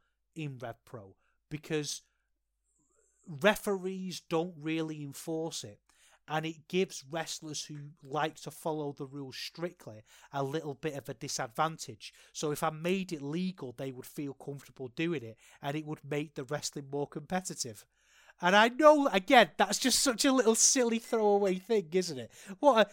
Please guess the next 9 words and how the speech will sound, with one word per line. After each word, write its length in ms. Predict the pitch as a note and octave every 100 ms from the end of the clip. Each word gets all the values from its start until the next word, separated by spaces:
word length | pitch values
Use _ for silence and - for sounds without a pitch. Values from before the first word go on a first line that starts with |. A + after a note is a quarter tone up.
| -
a, 60 | G3
a, 180 | G#3+ G#3
essentially 600 | G3+ A#3+ A#3 - A3 D3
a 60 | D3
stupid 720 | - - - E3 E3 E3+ D#3
idea. 640 | D3+ D3 D3+ D3+ A2+ F#2+ _ _ _ -
But 140 | F#3+ F#3
I 80 |
thought, 520 | F#3 - G3 F#3+ F#3+